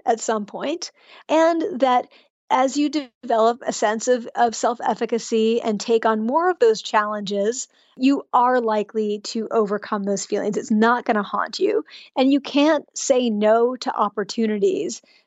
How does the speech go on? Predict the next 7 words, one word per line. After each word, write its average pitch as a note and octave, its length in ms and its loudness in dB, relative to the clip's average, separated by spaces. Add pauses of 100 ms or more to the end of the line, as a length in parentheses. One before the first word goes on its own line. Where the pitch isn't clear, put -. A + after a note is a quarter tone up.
because A#3+ 340 2
you're A#3+ 200 2
feeling B3 540 0
like G#3 200 0
they're G3 120 0
threatening. - 760 -8 (260)
Although D4+ 580 2